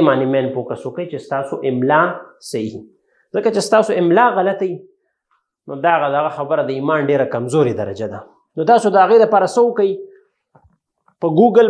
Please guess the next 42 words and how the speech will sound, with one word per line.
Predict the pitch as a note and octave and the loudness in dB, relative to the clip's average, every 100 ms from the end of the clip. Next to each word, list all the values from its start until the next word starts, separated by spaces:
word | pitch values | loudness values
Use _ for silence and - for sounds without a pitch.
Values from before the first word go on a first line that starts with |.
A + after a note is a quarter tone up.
| F#3+ | 4
باندې | F3 F3+ G#3 - - | 2 2 0 -4 -8
د | D#3+ | -6
پښتو | E3 - - F#3+ F#3 | -6 -8 -2 -2 0
توري | F#3+ G#3 G#3 F#3+ - - _ _ - | 0 0 0 -4 -12 -20 _ _ -10
ورکوئ، | D#3+ G3 G3 F#3+ F#3 | 0 0 2 -2 0
پرنټ | F#3 F3+ F#3 F#3+ | 2 2 2 0
یې | |
وباسئ | F#3+ F3+ F3 F3+ F3 E3+ E3+ | 2 2 2 0 -2 -4 -4
او | C#3+ | -4
ویې | C3+ C#3 A#2 | -2 -4 -6
لیکئ. | G2+ G2+ F#2+ _ _ _ _ _ _ _ _ _ _ _ - | -8 -16 -20 _ _ _ _ _ _ _ _ _ _ _ -10
ټیک | C4 C4 | -8 -2
شو، | F3+ | -2
په | D#3+ E3 | 2 2
هغې | D#3 F3+ | 2 2
باندې | D#3 C3+ | 0 -2
بیا | D3 - | -4 -4
سنټنسز | C3 F#3 G3 G3 F#3+ | -8 -6 -4 -4 -4
ولیکئ | F3+ F3 | -2 -2
او | D3 | -2
لږ | C3+ A#2+ | -2 -4
ریډینګ | A#2 G#2 G#2+ | -6 -6 -10
وکړئ. | - D#3 | -6 0
نو | F3+ | 2
لومبی | G#3 B3 | 4 4
خو | E3+ | 2
به | F3 | -2
تاسو | G3 F#3 E3 | -4 -6 -10
په | C3 | -8
املا | C#3 C#3+ | -4 -2
باندې | C#3 C3+ E3 - - | -2 -2 -4 -8 -4
کار | A#2+ | -2
وکړئ. | A#2 D3+ D3+ | 0 -2 -4
په | D3+ | 0
دې | F#3 | 2
باندې | F3 E3+ | 4 2
موږ | F3+ F3+ | 2 0
پریکټس | D3+ - F#3 F3+ | -2 0 -2 0
کوو | E3+ D#3+ | -2 -2
په | E3 | -4
کلاس | D3+ C#3 | -2 -2
کې. | - | -4